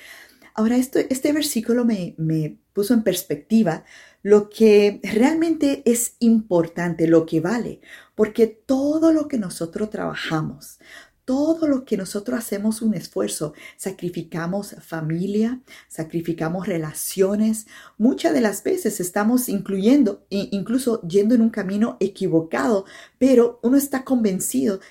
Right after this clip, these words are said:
de que es para obtener algo valioso. Y aquí la palabra nos está diciendo que todas las cosas por las cuales nosotros hemos esforzado y trabajado a través de los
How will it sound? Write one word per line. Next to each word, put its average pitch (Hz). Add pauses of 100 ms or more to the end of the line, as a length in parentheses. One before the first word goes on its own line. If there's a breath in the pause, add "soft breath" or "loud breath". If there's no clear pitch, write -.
(140 loud breath)
de 208
que 240
es 220
para -
obtener 202 (360 soft breath)
algo 240
valioso. 175 (480)
Y 202
aquí 208
la 247
palabra 208
nos 220
está 202
diciendo 196 (480 loud breath)
que -
todas 294
las 294
cosas -
por -
las 165
cuales 170
nosotros 190
hemos 240
esforzado 190
y 254
trabajado 214
a 156
través 160
de 220
los 190